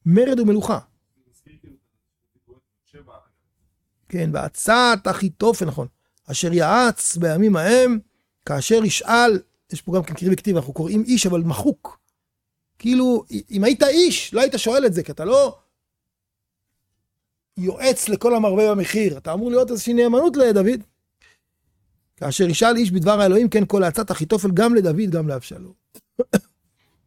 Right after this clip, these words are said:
אז לכאורה, עכשיו יש ב-, ב-, בלב של אבשלום, יש כרגע שתי תנועות. חושי אמר לו, "תשמע,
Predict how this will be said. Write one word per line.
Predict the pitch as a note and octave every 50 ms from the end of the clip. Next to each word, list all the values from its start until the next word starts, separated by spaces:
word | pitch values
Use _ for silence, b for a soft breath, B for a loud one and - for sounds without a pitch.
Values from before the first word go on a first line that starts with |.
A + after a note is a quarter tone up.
| _ _ _ _ _ _ _ _ _ _ _ _ _ _ _ _ _ _ _ _ _ _ _ _ _ _ _ _ _ _ - - -
אז | D3+ C#3+
לכאורה, | D#3+ - F#3+ G3 F#3+ G3 G#3+ A3+ B3 - _ _ _ _ _ _ _ _ _ _ _ _ _ _ _ _
עכשיו | - - G3+ G3+
יש | G3 E3 E3+
ב-, | F3+ F3 F3 F#3 E3 D3+
ב-, | - - E3+
בלב | E3+ F3+ A#3+ B3+
של | A3+ B3 G#3
אבשלום, | F#3+ C#3+ - E3+ D#3 E3+ G#3 B3+ D4 D4+ - _ _ _ _ _ _ _ _ F#3+
יש | G#3+ -
כרגע | - C#4 E3+ F#3+ A#3+ A#3+ C4 C#4 D4 D#4+ D#4+ D#4+ - _ _ _ _ _ _ _ _ _ _ _
שתי | - - C#4 B3+
תנועות. | - - G3+ F#3 D#3 B2 - - _ _
חושי | - B3+ F4 D#4+ - - F4 E4+ D4 A3+
אמר | G#3 G3+ G3+ G3 G3 G3
לו, | G3 G3 F#3+ F#3+ G3
"תשמע, | - - -